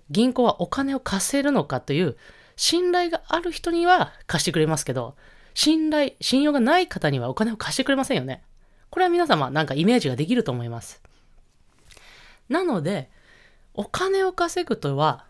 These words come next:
信用、信頼を稼ぐということをぜひここで理解していただきたいなと思います。そうすると、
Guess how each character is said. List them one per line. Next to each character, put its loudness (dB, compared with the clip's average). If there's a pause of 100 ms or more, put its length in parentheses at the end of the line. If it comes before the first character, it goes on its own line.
(280)
信 -2
用、 0
信 0
頼 0
を -2
稼 -2
ぐ -2
と -4
い 0
う -2
こ -6
と -2
を 0
ぜ 2
ひ -6 (280)
こ -12
こ 2
で 6
理 0
解 0
し -10
て -2
い -4
た 0
だ -2
き -12
た 0
い -2
な -4
と -10
思 -8
い -8
ま -10
す。 -18 (1080)
そ 2
う -2
す 2
る 2
と、 0